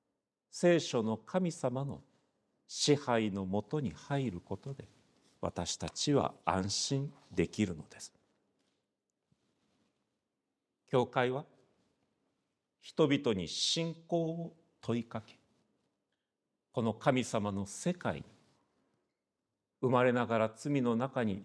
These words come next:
住んでいた私たちを連れ入ってくれるところであります。教会に来れば、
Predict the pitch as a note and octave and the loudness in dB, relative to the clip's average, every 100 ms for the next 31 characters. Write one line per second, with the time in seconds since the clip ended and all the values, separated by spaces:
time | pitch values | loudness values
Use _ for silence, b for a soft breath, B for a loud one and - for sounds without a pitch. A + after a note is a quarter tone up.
0 | - - C#3 A2 G2 F2+ F#2+ G2 B2 A2+ | -12 0 2 4 4 2 0 0 -2 -8
1 | - A2+ - E3+ C#3+ - _ _ _ - | -8 -8 -6 -4 -4 -6 _ _ _ -18
2 | D#2+ D2+ - - D3+ F3+ G3+ G3+ - _ | -16 -16 -18 -4 0 2 2 -2 -14 _
3 | - - _ - D#2+ D#2 D2+ - E2 - | -12 -12 _ -8 -4 -2 -4 -8 -10 -6
4 | G2+ A#2+ - - - - - - _ _ | -6 -6 -12 -14 -20 -20 -20 -20 _ _
5 | _ _ _ _ _ _ _ _ _ _ | _ _ _ _ _ _ _ _ _ _
6 | _ _ _ _ _ _ _ C#3 C3 C3+ | _ _ _ _ _ _ _ 4 4 4
7 | C3 B2+ C3+ - - D3 - | 2 2 -4 -6 -4 -4 -6